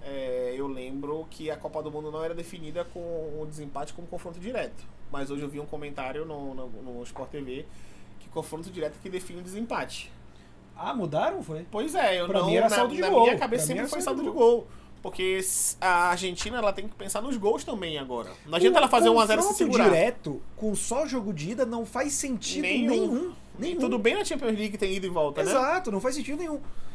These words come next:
Speaker 2: Mas eu vou chutar aqui, na ressalva que eu fiz, três a zero pra Argentina.
Speaker 1: Eu também, três a zero.
Speaker 2: Concordamos.
Speaker 1: É,
Speaker 2: Finalmente.
Speaker 1: mas aí é um risco, né? O futebol, tipo, ele não é racional, é por isso que a
Speaker 2: Jamais.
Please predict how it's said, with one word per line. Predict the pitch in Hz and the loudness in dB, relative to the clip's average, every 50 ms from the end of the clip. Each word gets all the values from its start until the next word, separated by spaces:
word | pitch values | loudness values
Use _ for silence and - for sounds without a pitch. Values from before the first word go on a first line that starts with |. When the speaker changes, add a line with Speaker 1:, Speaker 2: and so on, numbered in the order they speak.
| - - - | -8 -10 -6
Speaker 2:
Mas | - 202 254 262 262 - - - | -2 2 2 2 2 2 2 6
eu | 247 240 | 6 6
vou | 208 226 320 302 | 6 6 0 0
chutar | - 269 240 - 220 196 | -2 -4 2 4 2 2
aqui, | 190 - 214 214 160 - - - - - - - 165 - - | 4 0 0 0 -2 -2 -6 -12 -14 -12 -10 -8 -8 -8 -6
na | 175 156 165 160 | 0 4 4 6
ressalva | 190 196 185 - 196 208 202 | 6 6 6 4 4 4 4
que | 196 185 | 0 -2
eu | 151 | -2
fiz, | - 202 175 - - - - - - | 0 -2 -2 -2 -6 -10 -16 -2 2
três | 208 233 294 294 254 | 2 2 2 4 2
a | 262 | 2
zero | 220 220 226 220 | 2 2 2 2
pra | - - 214 | 0 -2 -2
Argentina. | 220 269 - - - 113 113 - - - - - - | -2 -4 -8 -8 -10 -12 -12 -14 -16 -12 -12 -8 -2
Speaker 1:
Eu | - 208 | -2 0
também, | 208 226 220 214 202 | 0 0 0 0 -2
três | 202 208 202 | 0 0 0
a | 208 208 | 0 0
zero. | 180 - 113 110 - - - - - - - - - - | 0 -2 -4 -6 -10 -18 -20 -20 -20 -20 -20 -20 -2 0
Speaker 2:
Concordamos. | 185 180 180 202 202 190 185 180 160 151 139 - - - - | 0 2 4 2 2 4 4 2 2 0 -4 -8 -12 -10 -2
Speaker 1:
É, | - 190 185 175 165 | 0 2 4 4 4
Speaker 2:
Finalmente. | 165 175 | 4 4
Speaker 1:
mas | 170 180 185 170 185 | 2 2 2 4 4
aí | 196 190 190 196 202 202 202 202 202 202 202 196 196 196 190 185 185 185 185 180 180 165 - - - - - - - - - - - - - - - - - - - - - - - - - - - - - - - - - | 4 4 6 4 4 2 2 0 0 0 0 0 0 0 0 2 2 2 0 -2 -4 -6 -6 -8 -8 -10 -10 -14 -16 -16 -14 -14 -14 -14 -16 -18 -18 -18 -18 -20 -20 -20 -20 -18 -18 -18 -18 -18 -16 -16 -14 -14 -14 -14 -2
é | - 262 | 2 4
um | 285 | 4
risco, | 240 233 254 269 254 - 214 196 | 4 4 4 2 2 0 -2 -2
né? | 185 180 196 | 0 0 0
O | |
futebol, | 185 - 190 - 175 170 170 180 | -2 -2 -4 -2 -2 0 0 -2
tipo, | 196 196 - - 214 | -2 -4 -6 -4 -2
ele | 208 196 202 196 | -2 -2 -2 -2
não | 196 208 247 240 | -2 0 0 0
é | 214 202 202 208 214 208 214 208 202 190 | 2 2 2 2 0 -2 -2 -4 -4 -4
racional, | 196 - 196 185 - 214 208 190 165 175 196 | -4 -4 -4 -4 -2 -2 -2 0 2 2 2
é | 202 | 0
por | 196 190 170 | 0 -4 -6
isso | 180 - | -2 0
que | 165 | 0
a | |
Speaker 2:
Jamais. | 175 185 175 | 0 0 0